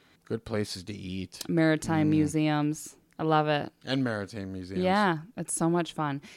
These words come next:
Speaker 2: So listen, if you have a, a story or something to add in, in regards to the Edmund Fitzgerald, I would, we would love to hear it. So
Speaker 1: Mm-hmm.
Speaker 2: you can send us an email, great lakes confidential at gmail dot com. You can hit us up on Facebook or Instagram.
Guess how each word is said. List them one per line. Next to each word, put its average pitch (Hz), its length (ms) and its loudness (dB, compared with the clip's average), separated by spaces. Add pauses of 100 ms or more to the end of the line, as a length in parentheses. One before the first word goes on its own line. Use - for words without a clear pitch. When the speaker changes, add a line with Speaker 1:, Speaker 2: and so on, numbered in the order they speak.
(100)
Speaker 2:
So 262 260 10
listen, 233 380 6
if 269 120 4
you 269 180 6
have 320 180 6
a, 208 440 8
a 202 120 4
story 214 680 8
or 175 680 8
something 202 420 0
to 180 100 2
add 165 480 4 (220)
in, 170 320 2
in 165 160 2
regards 160 400 2
to 165 80 -6
the 160 100 2
Edmund 156 360 2
Fitzgerald, 147 680 0
I 151 240 2
would, 156 380 -2
we 190 120 4
would 190 120 4
love 160 240 4
to 170 80 -6
hear 151 280 -2
it. 165 280 -2
So 131 140 2
Speaker 1:
Mm-hmm. 151 180 2
Speaker 2:
you - 100 -2
can 160 260 0
send 165 220 -2
us 160 160 -2
an 151 80 -2
email, 233 760 4 (140)
great 170 180 4
lakes 170 240 2
confidential 160 640 0
at - 120 -4
gmail 160 340 0
dot - 160 -6
com. 262 420 4
You 175 140 0
can 156 420 0
hit 180 240 -2
us 185 220 2
up 156 200 0
on 151 200 -4
Facebook 170 500 -4
or - 180 -4
Instagram. 254 880 2